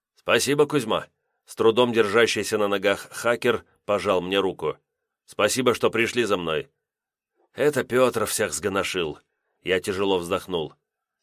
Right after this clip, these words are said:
«Не обижайся, но мы шли прежде всего за Оракулом. Он был целью номер один. Вытащить тебя была задача номер два. Жаль, что получилось только это. Не в этом смысле, а...» «Да я понял, не парься»,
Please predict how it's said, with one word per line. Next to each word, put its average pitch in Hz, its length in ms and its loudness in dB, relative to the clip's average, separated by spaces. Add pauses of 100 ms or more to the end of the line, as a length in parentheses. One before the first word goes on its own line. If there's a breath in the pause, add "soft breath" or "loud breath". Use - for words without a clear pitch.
(180)
«Не 73 120 -4
обижайся, 113 640 2
но 117 160 0
мы 135 160 2
шли 135 280 -2
прежде 127 400 0
всего 120 280 0
за 107 240 2
Оракулом. 80 600 0 (380)
Он 127 280 2
был 110 160 4
целью 101 400 2
номер 98 300 0
один. 85 420 -2 (560)
Вытащить 131 540 0
тебя 127 260 4
была 117 240 2
задача 113 420 0
номер 110 280 2
два. 98 340 2 (500)
Жаль, 120 300 0
что 127 180 -2
получилось 123 540 0
только 110 300 0
это. 110 480 0 (340)
Не 113 140 0
в 147 60 2
этом 170 240 0
смысле, 92 400 -4
а...» 95 240 0 (460)
«Да - 120 -4
я 123 160 2
понял, 95 360 0
не 98 140 -4
парься», - 500 -6